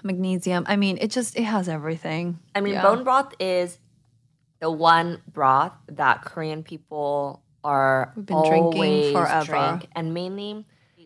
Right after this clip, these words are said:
Speaker 2: especially the women, they talk about how it's so good for your skin, the collagen and
Speaker 1: The joints.
Speaker 2: it, your joints.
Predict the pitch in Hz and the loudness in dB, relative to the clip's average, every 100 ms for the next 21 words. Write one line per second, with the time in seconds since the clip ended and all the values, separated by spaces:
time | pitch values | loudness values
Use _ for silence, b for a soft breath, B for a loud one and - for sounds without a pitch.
0 | _ - 170 196 202 185 160 143 147 147 | _ -20 -6 -4 -2 -2 -2 -2 -2 -4
1 | 147 147 139 139 143 - 143 156 147 135 | -6 -10 -2 -2 -2 0 0 0 -2 -2
2 | - - 208 208 208 180 175 180 160 156 | -6 -2 2 4 2 0 -2 -4 -4 -4
3 | - - 151 143 143 143 - 208 202 190 | -10 -12 -6 -4 -4 -8 -4 0 2 0
4 | 180 180 175 170 170 156 143 - - 170 | -2 -4 -2 -2 0 0 0 -2 -10 -12
5 | 175 - 170 156 - 156 151 - 190 185 | -14 -8 -6 -6 -4 -2 -2 -2 -2 0
6 | 175 175 170 170 | 0 -2 -6 -10